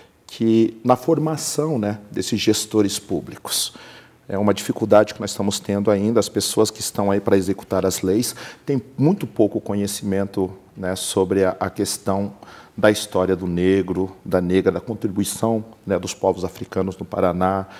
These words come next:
aqui em Curitiba. Então, ainda há uma necessidade de muita formação para as pessoas saberem. Geralmente, aqui na capital, quando nós vamos falar de, de, de, da história do negro, para contextualizar,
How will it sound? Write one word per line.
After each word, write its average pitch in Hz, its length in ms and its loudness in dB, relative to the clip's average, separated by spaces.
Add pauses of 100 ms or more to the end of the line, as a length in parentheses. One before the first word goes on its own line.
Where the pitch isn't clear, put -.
(260)
aqui 98 240 -4
em 90 60 -4
Curitiba. 95 520 -6
Então, 107 460 -4
ainda 110 500 2 (480)
há 104 60 0
uma 110 100 2
necessidade 107 600 0
de 107 120 -10
muita 120 540 2
formação 101 640 -4
para 104 80 -8
as - 60 -10
pessoas 98 300 -2
saberem. 87 460 -4 (320)
Geralmente, 135 480 2
aqui 113 140 -2
na 110 100 -4
capital, - 340 2
quando 113 200 -2
nós 107 160 0
vamos 113 180 -2
falar 107 300 0
de, 101 160 -6
de, - 180 -8
de, - 380 -8
da 123 80 6
história 131 440 2
do 98 140 -2
negro, 107 260 6
para - 140 -2
contextualizar, 110 800 0